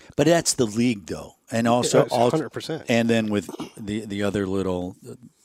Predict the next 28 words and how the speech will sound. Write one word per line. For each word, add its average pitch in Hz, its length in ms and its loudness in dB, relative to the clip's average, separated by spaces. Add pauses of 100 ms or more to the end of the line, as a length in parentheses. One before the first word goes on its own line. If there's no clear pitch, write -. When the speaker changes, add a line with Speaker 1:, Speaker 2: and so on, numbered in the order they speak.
(320)
Speaker 1:
with 101 200 2
a 95 60 0
veteran, 90 600 -2 (360)
if 98 240 -4
he's 107 280 -4
on 101 240 -2
there 95 220 -4
for 98 140 -8
the 80 80 -10
first - 640 -6
week, 104 580 -2
his 92 240 -8
salary's 82 480 -6
guaranteed. 87 600 -10
Speaker 2:
Yeah, 127 140 -8
that's 135 180 -6
gotta 143 180 0
be 113 100 -6
taken 117 280 -8
into 107 160 -12
account. 107 300 -12
Speaker 1:
Which 98 300 -2
the 113 160 -6
second 120 400 0
week, 104 220 -2
if 92 100 -10
you 98 120 -6
come, 98 320 -8